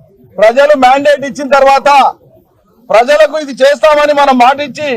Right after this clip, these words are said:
మొదలుపెట్టిన తర్వాత క్యాబినెట్ తీసుకున్నటువంటి నిర్ణయం సుప్రీం, అది ప్రజా తీర్పు. క్యాబినెట్ నిర్ణయం అంటే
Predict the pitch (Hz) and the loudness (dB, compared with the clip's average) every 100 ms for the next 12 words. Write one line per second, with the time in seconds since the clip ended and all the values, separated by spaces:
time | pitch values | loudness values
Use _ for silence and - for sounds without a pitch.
0 | 208 233 269 269 262 262 254 262 254 269 | -2 0 2 0 -2 -2 0 0 0 0
1 | 247 175 - _ _ _ _ _ - 226 | 0 -2 -6 _ _ _ _ _ -2 2
2 | 294 302 311 294 294 233 294 285 277 269 | 2 2 0 0 -6 -6 -2 -2 -2 -2
3 | 269 262 269 294 247 240 277 285 202 _ | -2 -2 0 -2 -2 -6 -2 -2 -4 _
4 | _ _ _ _ - 254 254 220 240 311 | _ _ _ _ -6 -6 -2 -2 2 0
5 | 311 330 294 262 - _ _ _ _ _ | 0 -2 -2 -2 -4 _ _ _ _ _
6 | _ 208 247 285 311 294 269 277 302 294 | _ 0 0 2 0 0 0 0 0 0
7 | 277 277 | -2 0